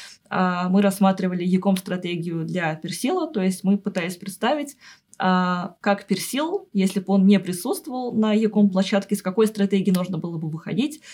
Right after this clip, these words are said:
какие инструменты были бы сейчас особенно актуальны, что есть, чем можно пользоваться, как идет потребитель.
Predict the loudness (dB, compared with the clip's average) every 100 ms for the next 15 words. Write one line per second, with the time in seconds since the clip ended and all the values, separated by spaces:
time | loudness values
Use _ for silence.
0 | -10 -4 0 4 4 4 4 4 2 2
1 | 4 4 2 0 0 0 0 2 4 4
2 | 0 -4 0 0 -2 -6 -16 -20 _ -8
3 | -6 0 2 4 2 0 4 6 4 0
4 | -4 -2 0 2 0 0 0 2 2 0
5 | 2 0 -2 -6 -4 0 0 2 0